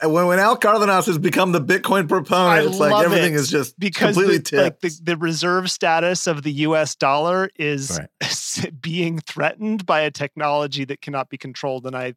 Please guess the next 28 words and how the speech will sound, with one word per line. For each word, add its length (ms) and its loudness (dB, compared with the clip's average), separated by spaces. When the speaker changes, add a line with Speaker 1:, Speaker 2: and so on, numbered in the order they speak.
Speaker 2:
and, 240 -12
like, 240 -6
Speaker 3:
Yeah. 80 -8
Speaker 2:
w-, 140 -8
by 160 2
the 80 0
way, 360 2
Speaker 3:
Yeah. 160 -6
<laughs> 60 -8
Speaker 2:
uh, 280 2
I've 160 -2
got 200 0
this 120 -4
terrific 400 -2
conversation 640 -4
coming 300 -6
up, 240 -8
um, 640 -8
about 520 0
exactly 640 -2
the 180 -4
F 140 -4
T 180 -6
X, 520 -6
uh, 340 -4
S 220 -4
B 220 -10
F 420 -10